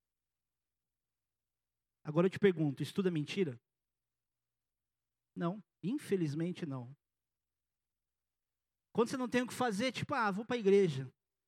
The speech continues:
Mas basta que tenha um aniversário de alguém, um churrasco de alguém, qualquer outra coisa, deixou de ser prioridade. Aí você fala, "Pastor, mas que exagero, não é tanto assim não."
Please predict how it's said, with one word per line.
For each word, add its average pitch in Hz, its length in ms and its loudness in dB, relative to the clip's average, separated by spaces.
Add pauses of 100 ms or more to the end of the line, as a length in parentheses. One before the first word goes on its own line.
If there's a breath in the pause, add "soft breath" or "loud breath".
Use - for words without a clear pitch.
(360)
Mas 202 320 -2
basta 262 580 4
que 254 140 -4
tenha 160 420 -2 (300)
um 160 80 2
aniversário 202 500 4
de 247 80 2
alguém, 208 380 0 (160)
um 156 60 2
churrasco 180 480 2
de 208 80 2
alguém, 202 320 0 (180)
qualquer 220 260 0
outra 233 220 0
coisa, 233 320 6
deixou 226 280 2
de 202 80 -10
ser 226 120 -2
prioridade. 220 680 0 (1080)
Aí 208 80 -2
você - 20 0
fala, 233 140 2
"Pastor, 254 340 4
mas 254 280 -2
que 330 280 2
exagero, 226 640 6
não 180 200 2
é 240 340 0 (360 loud breath)
tanto 269 400 6
assim 240 260 0
não." 214 420 2